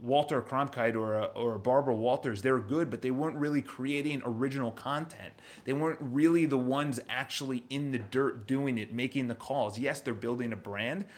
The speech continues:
but that's why I respect someone like Grant Cardone, as, as brash as he is, or, or, or Brian Tracy or Tony Robbins. You know, they lived it. Or even, uh,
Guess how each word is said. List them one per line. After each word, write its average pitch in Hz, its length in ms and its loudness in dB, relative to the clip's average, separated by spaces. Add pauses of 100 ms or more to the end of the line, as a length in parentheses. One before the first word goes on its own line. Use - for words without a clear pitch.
(240)
but 127 100 0
that's 160 220 4
why 175 80 4
I 165 40 6
respect 143 460 2
someone 135 320 0
like 117 300 0 (340)
Grant 123 320 0
Cardone, 135 380 4
as, 104 160 0
as 110 240 -4
brash 120 540 6
as 113 140 -2
he 117 180 2
is, 117 180 0
or, 98 240 -2
or, 110 280 2 (220)
or 110 260 2 (200)
Brian 127 320 4
Tracy 131 640 2
or 107 400 2
Tony 131 260 -2
Robbins. 117 480 2
You 123 80 4
know, 127 100 0
they 123 220 0
lived 160 480 2
it. 107 180 -4
Or 156 340 4
even, 170 500 0
uh, 156 180 6